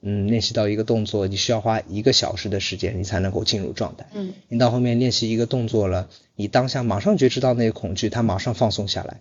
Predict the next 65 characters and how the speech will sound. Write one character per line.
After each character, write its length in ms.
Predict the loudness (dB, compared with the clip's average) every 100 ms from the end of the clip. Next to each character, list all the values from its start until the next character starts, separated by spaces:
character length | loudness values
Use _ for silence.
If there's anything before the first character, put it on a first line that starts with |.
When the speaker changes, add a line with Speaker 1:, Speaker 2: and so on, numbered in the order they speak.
| _ -4
Speaker 1:
你 120 | -2
这 140 | 0
时 120 | 0
候 60 | 0
就 100 | 0
进 160 | -2 -2
入 140 | -2
玩 160 | -2 -6
的 80 | -8
状 180 | -8
态 120 | -8 -14
了。 80 | _ _ _ _ _
它 120 | -6
会 260 | -2 0 2
变 180 | 2 2
得 80 |
越 140 | 2 2
来 140 | 0
越 80 | -4
快， 280 | -4 -6 -6 -10
这 120 | -12
个 40 |
过 160 | -6 -8
程 200 | -8 -12
中。 120 | -16 -20 _ _ _ _ _ -8
对， 180 | -4 -4
所 160 | -2
以 40 | -2
我 140 | 0
就 460 | 0 0 0 -2 -6 2
希 240 | 4 4
望 200 | 0 0
能 100 | 0
够 140 | -2 0
带 200 | 0 0
大 160 | -2
家 380 | -2 -2 -4 -8 _ _ _ _ -6
能 220 | -2 0
够 60 |
通 300 | -2 2 4
过 160 | 6 4
动 260 | 2 0 0
作 340 | -2 -2 -4
去 340 | -6 -4 -2 -4
探 280 | -4 -4 -2
索 180 | -4 -4
到 140 | -2
更 200 | 0 0
深 280 | 2 0 -2
层 280 | -6 -10 -10
的， 280 | -10 -12 -18 _ -20 -20
呃， 80 | -20 -20 -20 _
对 120 | -6
自 220 | -4 -2 0
我， 320 | -2 -4 -20 _ _ _ _ _ -12
嗯， 280 | -8 -6 -8 -12
Speaker 2:
嗯。 80 | -8
Speaker 1:
和 140 | -8
自 180 | -6 -6
己 100 | -6
的 80 | -6
一 80 | -4
些 220 | -2 0
限 300 | 2 2 -2
制。 240 | -6 -8